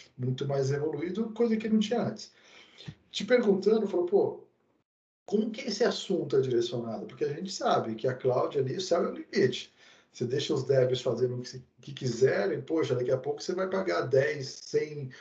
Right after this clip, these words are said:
um milhão de dólares ali na sua conta de cloud, né? Então, você tem que ter uma gestão. Como que é essa gestão? Tem uma pessoa responsável? Você utiliza parceiro?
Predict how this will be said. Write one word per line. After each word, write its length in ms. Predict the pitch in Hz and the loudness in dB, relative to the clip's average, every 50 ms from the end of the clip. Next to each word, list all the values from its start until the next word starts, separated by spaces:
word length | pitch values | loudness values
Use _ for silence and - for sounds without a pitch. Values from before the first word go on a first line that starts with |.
| - _ _ | -20 _ _
um 100 | 131 143 | -4 0
milhão 440 | 160 165 156 139 143 143 156 165 160 | 2 2 4 6 8 8 8 6 2
de 140 | - 160 131 | -2 -4 4
dólares 560 | - 139 127 131 - - 135 135 127 - 139 | 6 8 8 8 6 2 0 -2 -2 0 0
ali 320 | 123 120 120 127 123 - - - - - - _ _ - | 0 0 0 -2 -4 -4 -8 -14 -20 -20 -20 _ _ -8
na 120 | 127 127 | -6 -6
sua 240 | 123 - 151 143 131 | -4 -2 -2 -2 -2
conta 340 | - - 139 135 135 - - | -2 -2 -2 0 0 2 0
de 120 | 147 - | 0 0
cloud, 500 | - - 123 120 120 117 107 101 98 107 | 0 2 2 4 4 2 0 -2 -4 -4
né? 120 | 107 107 107 | -6 -6 -4
Então, 140 | - 117 | -4 -4
você 140 | 113 - 127 | -4 -4 -2
tem 120 | - 127 120 | -2 -2 0
que 80 | - | 2
ter 80 | - 127 | 2 4
uma 180 | 123 127 123 | 4 4 2
gestão. 480 | 123 143 - - - - 120 110 110 - - - - - - - | 0 -2 -4 -4 -2 -2 0 0 -2 -4 -8 -16 -20 -20 -8 4
Como 200 | - 202 220 - | 4 4 4 4
que 140 | - - | 0 -4
é 40 | 262 | -4
essa 220 | 214 - - 202 190 | -2 -2 -2 -2 -2
gestão? 520 | - - - - - 135 117 110 107 107 | -4 -6 -10 -4 0 0 0 0 -2 -4
Tem 140 | - 151 165 | -6 -8 -8
uma 120 | 185 185 | -8 -6
pessoa 340 | - 151 131 - - 131 123 | -6 -6 -6 -4 -4 -4 -4
responsável? 840 | 123 123 - - 104 98 95 - - 135 147 160 160 156 147 139 131 | -4 -6 -8 -10 -10 -10 -8 -6 -4 -2 0 0 0 -2 -2 -2 -2
Você 200 | 131 127 - 135 | -4 -4 -4 -4
utiliza 340 | 131 - - 131 127 120 117 | -6 -6 -6 -6 -4 -4 -4
parceiro? 760 | - 107 101 95 - - - - 131 147 156 151 151 147 131 | -4 -4 -4 -6 -6 -6 -4 -4 -4 -2 -2 -4 -4 -6 -8